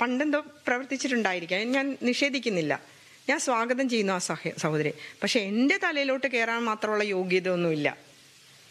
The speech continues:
ഈ രണ്ട് വർഷത്തെ പ്ര-, അല്ലെങ്കിൽ മൂന്ന് വർഷത്തെ പ്ര-, എനിക്ക് ഒരു വനിതാ നേതാവ് ഇവിടെ ഞാൻ സംസാരിച്ചുകൊണ്ടിരിക്കുമ്പോ ഇത് എഴുതി ഫോണിൽ വിളിച്ചിട്ട്, ഏ,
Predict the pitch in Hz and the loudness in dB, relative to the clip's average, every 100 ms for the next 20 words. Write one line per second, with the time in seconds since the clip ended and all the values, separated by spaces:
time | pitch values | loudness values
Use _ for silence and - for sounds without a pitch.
0 | - - 220 269 262 247 269 294 240 233 | -20 -4 0 2 2 -2 -4 -2 -4 -4
1 | 247 240 220 226 240 226 247 262 196 220 | -4 0 0 0 0 2 2 2 0 -4
2 | 208 190 202 - - - - 240 269 302 | -2 -2 -2 -6 -18 -14 -2 0 2 0
3 | 269 - - 226 233 262 226 240 247 254 | -2 -18 -2 2 2 2 0 0 0 0
4 | 254 262 277 277 220 220 262 262 247 202 | 0 0 -2 -2 0 0 0 0 0 -2
5 | 196 220 220 240 240 247 220 208 220 254 | 0 -2 0 -2 0 0 0 0 0 0
6 | 202 233 240 294 - - - 196 220 220 | 2 0 0 -2 -4 -16 -6 -4 0 2
7 | 254 277 226 208 220 190 - - - - | 2 0 -2 -6 -2 -2 -2 -14 -20 -18
8 | - 226 262 | -4 -2 -2